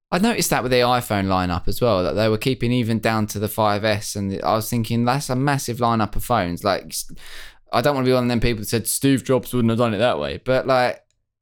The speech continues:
I think Apple's, like, selling point years ago was their simplicity of you had, like, a choice of maybe three products in a lineup.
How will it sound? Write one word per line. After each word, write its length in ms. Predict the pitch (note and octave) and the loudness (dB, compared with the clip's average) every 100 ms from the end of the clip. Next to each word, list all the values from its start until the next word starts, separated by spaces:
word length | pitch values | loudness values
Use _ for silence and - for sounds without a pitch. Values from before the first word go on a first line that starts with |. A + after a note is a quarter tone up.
| _ - - | _ -20 -10
I 220 | - B2+ | -2 0
think 240 | C3+ D3 A2+ | 0 -2 -2
Apple's, 580 | C#3 B2+ B2 A2 - | 0 0 -2 -4 -2
like, 260 | A#2 G2+ - | 0 0 -2
selling 320 | - B2+ A2 | -2 0 0
point 340 | G2+ G2+ - G2+ | 0 -2 -2 0
years 280 | A2 G2+ | 0 0
ago 240 | F#2+ G2 F2 | 0 0 0
was 160 | F2+ | -2
their 100 | G#2+ | -2
simplicity 600 | G2 G#2 G2 G#2 - D2+ F#2 | -2 -2 -2 -4 -4 -2 -2
of 180 | F2+ | -2
you 140 | G2+ G2 | -2 0
had, 240 | G#2+ G#2 | 0 0
like, 180 | F#2 - | -2 -4
a 40 | |
choice 320 | - A2+ F#2+ - | -4 0 0 0
of 100 | A2 | 0
maybe 220 | G#2 F#2+ | -2 -4
three 360 | - A2 G#2 | -4 0 0
products 400 | - A2 G#2 - | 0 0 0 -2
in 80 | G#2 | -4
a 60 | G2 | 0
lineup. 420 | G#2+ A#2 C3+ | 0 0 -2